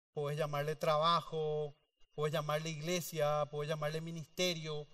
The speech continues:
lo que vos quieras, cosas humanas lindas. Fútbol,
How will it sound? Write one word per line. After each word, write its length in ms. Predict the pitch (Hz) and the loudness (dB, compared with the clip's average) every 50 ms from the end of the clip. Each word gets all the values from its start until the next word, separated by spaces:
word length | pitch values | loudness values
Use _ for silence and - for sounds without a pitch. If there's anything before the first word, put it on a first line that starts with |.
| _ _ _ _ - - | _ _ _ _ -14 -6
lo 160 | 139 156 151 | -6 -6 -4
que 80 | 156 147 | -2 -2
vos 160 | 156 165 151 | -2 -2 -4
quieras, 340 | - - 160 156 151 147 139 | -4 -4 -2 0 0 0 0
cosas 400 | - - 160 156 - 185 170 175 | -2 -6 -6 -4 -2 -2 -2 -2
humanas 580 | 214 180 151 147 151 151 160 165 170 175 175 160 143 | -4 -6 -6 -2 0 0 0 0 0 -2 -2 -4 -4
lindas. 640 | 143 156 156 156 156 147 131 120 110 - - - _ _ - - - - _ _ _ _ _ - _ - | -6 -6 -6 -6 -6 -6 -6 -8 -8 -10 -18 -20 _ _ -20 -20 -20 -20 _ _ _ _ _ -20 _ -8
Fútbol, 540 | - 202 202 190 175 165 156 147 139 139 | -4 -2 -2 0 -2 -2 -2 -4 -4 -6